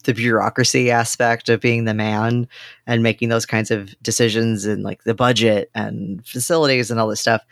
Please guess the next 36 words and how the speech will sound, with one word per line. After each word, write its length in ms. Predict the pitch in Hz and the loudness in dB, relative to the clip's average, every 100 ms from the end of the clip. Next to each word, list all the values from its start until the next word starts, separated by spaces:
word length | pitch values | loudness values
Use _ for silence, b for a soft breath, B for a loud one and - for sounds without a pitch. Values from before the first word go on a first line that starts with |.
| - | -2
I 80 | 139 | 0
was 160 | 139 | 2
really 140 | 143 127 | 0 -2
worried 320 | 110 113 123 | 0 0 0
about 220 | 135 123 | 0 0
that. 300 | 123 156 - _ | 2 0 0 _
At 200 | 131 98 | -4 -2
this 380 | 139 190 - - - 151 | 0 0 0 -4 -2 0
institution, 960 | 156 - 131 - 139 - 160 196 220 - | 0 -2 -2 0 0 0 -2 -2 -8 -2
I 240 | 123 139 | 0 2
actually 500 | 135 127 123 - 143 | 0 0 0 0 0
do 200 | 127 127 | 2 0
less 280 | 117 120 120 - | 4 2 0 0
admin 460 | 117 110 123 131 127 | 0 2 0 0 0
stuff 440 | - 135 135 - | 0 0 0 -2
than 180 | 120 117 | -2 0
I 160 | 113 113 | 0 0
had 440 | 110 107 110 - | 0 0 -2 -4
thought 280 | 104 107 - | -2 -2 -2
I 120 | 151 | -2
would. 360 | 160 190 214 - _ - | 0 0 -2 -6 _ -4
Like, 280 | 127 117 - | -2 -2 0
I 500 | 139 139 139 139 131 | 0 2 0 -2 -4
have 180 | 123 110 | -4 -4
to 80 | 117 | -4
be 100 | 110 | -6
aware 340 | 95 107 120 | -4 -4 -2
of 140 | 151 156 | -2 -2
the 100 | 131 | 0
budget, 540 | - 95 110 120 - - | 0 -2 -2 -4 -4 -4
and 180 | 120 | 0
I 120 | 113 117 | 0 0
kind 240 | 131 120 | 0 2
of 80 | 113 | 2
have 300 | 110 107 - | 2 -2 -2
to 240 | - 104 | 0 0